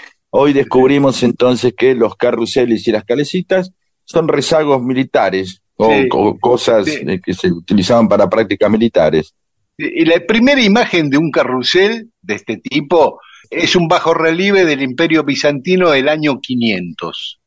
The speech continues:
Speaker 1: Ah, bien.
Speaker 2: Mil quinientos
Speaker 1: ¿Pero
Speaker 2: años.
Speaker 1: ese era de divertirse ese o de
Speaker 2: No,
Speaker 1: ese?
Speaker 2: no, no, era de, de entrenamiento militar,
Speaker 1: Ah,
Speaker 2: pero
Speaker 1: mirá,
Speaker 2: era el
Speaker 1: ya los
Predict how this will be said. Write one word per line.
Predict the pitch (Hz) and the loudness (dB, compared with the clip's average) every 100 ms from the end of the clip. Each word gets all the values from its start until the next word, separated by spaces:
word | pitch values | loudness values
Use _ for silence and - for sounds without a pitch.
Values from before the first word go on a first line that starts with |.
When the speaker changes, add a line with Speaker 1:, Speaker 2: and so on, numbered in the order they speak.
| _ _ | _ _
Speaker 1:
Ah, | - 135 143 143 127 101 - | -2 0 2 2 0 -2 -6
bien. | 87 113 90 _ _ _ | 0 0 -2 _ _ _
Speaker 2:
Mil | - 113 | -8 -6
quinientos | 101 113 113 104 | -4 -2 0 0
Speaker 1:
¿Pero | 123 127 | 2 2
Speaker 2:
años. | 151 | 2
Speaker 1:
ese | 165 | 2
era | 156 139 | 2 2
de | 135 120 131 | 0 0 0
divertirse | 123 123 120 - 190 208 185 156 | 2 2 0 0 0 2 2 2
ese | 170 190 196 170 | 2 2 2 2
o | 131 | 2
de | 127 | 2
Speaker 2:
No, | 170 - | 2 2
Speaker 1:
ese? | 151 | 2
Speaker 2:
no, | 151 | 0
no, | 143 120 | 2 2
era | 123 131 139 | 2 2 2
de, | 135 131 117 | 2 0 -2
de | 117 | -4
entrenamiento | 110 127 120 120 123 131 117 123 101 101 90 85 - | -2 -4 -2 -2 0 -2 0 0 2 0 -2 -10 -12
militar, | - 110 - - 180 | -10 -8 -6 -2 0
Speaker 1:
Ah, | 165 120 | 0 -2
Speaker 2:
pero | 143 113 | 0 2
Speaker 1:
mirá, | 131 | 2
Speaker 2:
era | 135 139 139 | 2 2 0
el | 113 | 0
Speaker 1:
ya | 120 | 0
los | 135 | 2